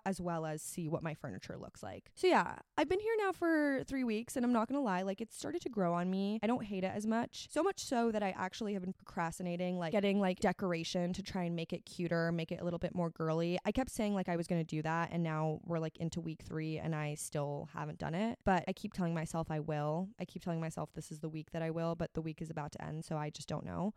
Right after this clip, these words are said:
But yeah, no, I, I don't know. I don't hate it. It's not horrible.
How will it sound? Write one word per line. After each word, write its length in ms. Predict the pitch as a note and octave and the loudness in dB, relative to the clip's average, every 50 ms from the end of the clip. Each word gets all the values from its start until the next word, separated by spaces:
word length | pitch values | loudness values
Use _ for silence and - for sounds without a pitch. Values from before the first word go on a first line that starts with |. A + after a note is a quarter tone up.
| - - | 2 4
But 140 | A3+ G#3 | 4 6
yeah, 260 | - G#3 F3 D#3+ - - G#3+ | 6 4 2 2 0 -2 -2
no, 280 | G3 F#3 E3 D#3 D#3 - | 0 0 0 0 -2 -6
I, 320 | - E3+ E3+ E3+ F3 F3 F3 | -4 -4 -2 -2 0 0 2
I 100 | A3+ A#3+ | 2 2
don't 100 | G3 D#3 | 2 0
know. 140 | B2+ - - | -2 -4 0
I 60 | - | 2
don't 180 | B3+ C#4+ C#4 A#3+ | 2 2 2 0
hate 240 | G#3 G3 G3 F#3 F3+ | -2 -2 -2 0 2
it. 200 | F3+ F#3 F3+ - | 2 2 2 0
It's 140 | F#3+ - - | -2 -2 0
not 200 | A#3+ A#3 - - | 0 0 -2 -2
horrible. 640 | - F3+ F3 E3+ E3+ - E3+ E3+ E3 E3 E3 E3 E3+ | -4 -4 -2 -2 -2 -2 -2 0 0 2 2 2 0